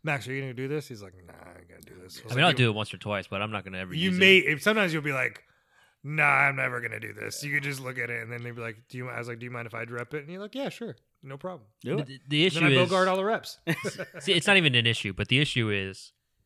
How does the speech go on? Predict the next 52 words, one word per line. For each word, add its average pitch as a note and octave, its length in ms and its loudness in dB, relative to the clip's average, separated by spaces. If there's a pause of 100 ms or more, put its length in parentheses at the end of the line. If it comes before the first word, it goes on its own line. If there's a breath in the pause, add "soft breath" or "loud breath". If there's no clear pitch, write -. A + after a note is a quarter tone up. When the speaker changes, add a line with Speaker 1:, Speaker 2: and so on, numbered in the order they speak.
(100)
Speaker 2:
like, A2 220 0
Jay's C3+ 300 4
style B2+ 320 2
and G#2+ 80 -2
my G2+ 180 0
style, B2 340 -2
they're, G#2 200 -4
like, F#2 200 -6
complete A#2+ 380 -2
opposites. - 720 -4
So, - 140 -8
like, G#2 160 -2
anything C3+ 380 2
he, A2 340 -6
he A2 140 -4
shows, G#2 560 -4 (140)
Speaker 3:
Mm-hmm. A#2 160 -20 (520)
Speaker 2:
I'm, B2+ 200 2 (100)
I B2 120 2
can B2 200 -2
do G2 240 -6
it, D#3+ 220 -4
sure. A#2 340 -2
I G#2+ 80 -4
can G2+ 200 -12
probably, A2 300 -2
like, F2+ 200 -8
teach A2+ 220 -10
it A2+ 140 -8
as F#2+ 140 -12
well, G2+ 320 -4
but G#2 120 -4
it's - 180 -10
not G2 160 -4
like, F#2+ 260 -8 (520)
it's B2 100 -4
not E3 80 2
like C#3+ 100 2
I'm A2+ 140 0
ever A2 180 2
gonna G2+ 180 -4
think A#2 280 2
of G2 100 0
it G2 200 -6
to G#2 100 -6
do F#2+ 240 -10
in, E2+ 160 -14
in F#2+ 120 -14
a, E2+ 160 -14 (120)
in G2+ 100 -12
a E2+ 80 -12
role. F2 440 -12